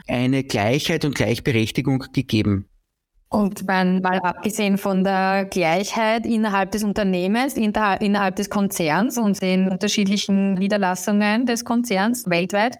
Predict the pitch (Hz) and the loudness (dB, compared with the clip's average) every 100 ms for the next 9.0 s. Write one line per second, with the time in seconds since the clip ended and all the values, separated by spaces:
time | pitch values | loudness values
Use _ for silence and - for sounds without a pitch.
0 | - 202 - 165 196 202 202 202 196 233 | -4 -4 0 0 2 2 2 0 -2 0
1 | 190 170 214 208 180 180 202 202 208 202 | 0 2 0 2 0 0 0 2 0 -2
2 | - 170 196 240 - 247 247 196 190 - | -2 0 0 0 -4 -2 0 0 -2 -4
3 | - 165 214 269 - 190 185 185 180 - | -4 0 0 -2 -2 0 0 0 -2 -2
4 | 185 - 165 190 247 - 202 202 220 202 | -4 -2 0 0 0 -2 0 0 0 0
5 | 202 214 220 226 226 - 220 240 240 - | 2 2 0 0 -2 0 0 0 -2 -2
6 | 247 240 240 220 220 214 180 190 226 254 | -2 0 0 0 0 -2 0 0 0 0
7 | 330 - - 226 226 190 190 220 226 240 | -2 -4 -4 -4 -2 -2 0 0 0 -2
8 | 240 - 208 - 240 254 254 233 - | -4 -4 -4 -2 -4 -2 -2 -2 -2